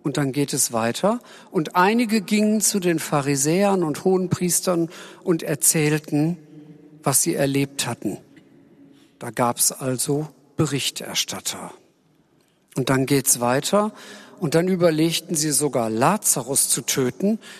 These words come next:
weil doch so viele an Jesus glaubten wegen seiner Totenauferweckung. Ist doch irre.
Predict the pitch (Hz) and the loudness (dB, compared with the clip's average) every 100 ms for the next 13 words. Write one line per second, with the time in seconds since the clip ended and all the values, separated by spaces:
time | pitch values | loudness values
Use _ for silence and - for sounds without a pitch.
0 | - 143 139 147 131 - 139 - 196 196 | -4 0 2 0 -2 -2 0 0 0 0
1 | 190 - 131 156 165 165 151 - 151 135 | 0 0 0 2 2 2 0 0 2 2
2 | 139 - 143 123 135 135 120 120 123 131 | 0 -2 -2 0 -2 0 0 0 0 -2
3 | - 139 123 - 117 107 - 117 104 101 | -2 -4 -2 -6 -4 -4 -4 -4 -6 -8
4 | 107 - - - _ _ _ _ _ _ | -10 -12 -18 -20 _ _ _ _ _ _
5 | _ _ _ _ _ _ - - - - | _ _ _ _ _ _ -20 -16 -4 0
6 | 131 - 160 127 104 | -2 0 -2 -2 -6